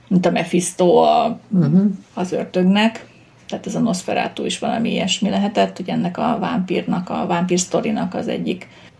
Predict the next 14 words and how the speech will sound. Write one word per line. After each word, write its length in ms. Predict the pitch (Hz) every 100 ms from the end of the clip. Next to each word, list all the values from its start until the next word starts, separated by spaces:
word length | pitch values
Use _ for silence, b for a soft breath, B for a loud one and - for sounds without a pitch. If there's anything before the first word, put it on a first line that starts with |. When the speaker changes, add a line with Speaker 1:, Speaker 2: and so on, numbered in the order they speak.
| _ - -
Speaker 1:
Szerintem 260 | 196 190 196
inkább 220 | 190 190
a 80 | 185
Dracula 480 | 185 180 180 175 175
lehetett, 560 | 175 170 - 170 175
az 160 | 170 170
egy, 380 | 170 190 170 190 -
az 180 | 175 180
meg 180 | 175 180
ugye 180 | 175
a, 360 | 175 170 175 175 170
az 180 | 180 180
erdélyi 520 | 170 175 175 160 143
legenda. 760 | - 170 143 - - 156 190